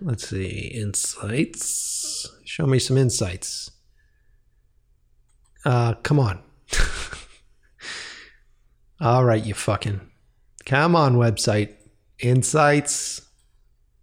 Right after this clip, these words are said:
All right. Last thirty days. Let's see what's going on here. Oh, we've been doing well.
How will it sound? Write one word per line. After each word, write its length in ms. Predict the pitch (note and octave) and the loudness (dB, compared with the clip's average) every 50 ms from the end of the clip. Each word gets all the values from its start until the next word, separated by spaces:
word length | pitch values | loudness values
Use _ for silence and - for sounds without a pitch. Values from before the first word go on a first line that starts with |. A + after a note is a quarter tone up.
| _ _ _ _ _ _ _ _ _ _ _ _ _ _ _ _ _ _ _ _ _ _ _ _ _ _ _ _ G#2 | _ _ _ _ _ _ _ _ _ _ _ _ _ _ _ _ _ _ _ _ _ _ _ _ _ _ _ _ -4
All 200 | G2 G2 G2 G2 | -4 -2 -2 0
right. 460 | G#2+ A#2+ B2 C3 C3 B2 - - - - - - - - - - - - - _ _ _ _ _ _ _ _ _ _ _ _ _ _ - | 0 2 2 2 2 2 0 -4 -10 -8 -8 -6 -6 -6 -8 -10 -12 -16 -20 _ _ _ _ _ _ _ _ _ _ _ _ _ _ -4
Last 280 | A#2+ A#2+ A#2+ - - | -2 -2 -2 -2 -2
thirty 260 | - A#2+ G#2+ G2+ G2+ | -2 -2 -2 -2 -2
days. 800 | G2+ A2 - C3 C3 C3+ C3 B2+ B2+ B2 B2+ - - - - - - _ _ _ _ - - - - - - - - - _ _ _ _ _ - | -2 0 2 4 6 6 6 6 6 4 2 -2 -6 -10 -12 -14 -18 _ _ _ _ -20 -20 -20 -20 -20 -20 -20 -20 -20 _ _ _ _ _ -4
Let's 160 | D#3 C3 - | -4 -2 -2
see 180 | - - A2 G#2 | -2 0 0 2
what's 260 | A2 C3 C3+ - - | 2 2 2 0 0
going 320 | - C#3 A2+ G#2+ G#2 G#2 | 0 0 2 2 2 0
on 240 | A2 A2 A2 A2 G#2+ | 2 2 2 0 0
here. 440 | G#2 G#2+ A2 G#2+ G#2+ G#2 G2 - - - - | 0 0 0 0 0 0 -2 -6 -4 0 2
Oh, 160 | D3 E3 D#3 | 4 4 6
we've 180 | C#3 C#3+ F#3 | 6 6 6
been 120 | F3 G#3 G3+ | 6 6 6
doing 240 | G3+ G#3+ G#3 F#3+ F3 | 8 8 8 8 8
well. 500 | G3+ G#3+ A3 D#3+ G2 - - - - | 6 6 6 4 2 -2 -8 -18 -20